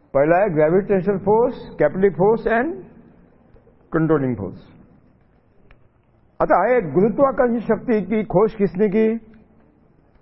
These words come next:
हाँ? न्यूटन ने की, आपको मालूम है, है ना?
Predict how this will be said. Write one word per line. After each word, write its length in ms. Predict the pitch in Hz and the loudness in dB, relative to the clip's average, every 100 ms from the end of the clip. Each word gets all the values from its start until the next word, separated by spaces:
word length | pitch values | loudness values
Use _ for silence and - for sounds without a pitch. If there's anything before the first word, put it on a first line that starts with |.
| _ _ _ _ _ | _ _ _ _ _
हाँ? 300 | 143 185 285 - - _ _ _ _ _ _ _ _ _ _ _ _ _ _ _ - - - - - | -2 0 -2 -10 -20 _ _ _ _ _ _ _ _ _ _ _ _ _ _ _ -20 -20 -20 -20 -8
न्यूटन 340 | 135 175 175 | -2 0 0
ने 140 | 151 120 | -2 -6
की, 240 | - 95 | -8 -12
आपको 260 | 113 117 156 | -8 -6 -2
मालूम 320 | 151 147 117 | -2 -2 -4
है, 80 | 95 | -8
है 140 | 151 | -10
ना? 100 | 254 | -12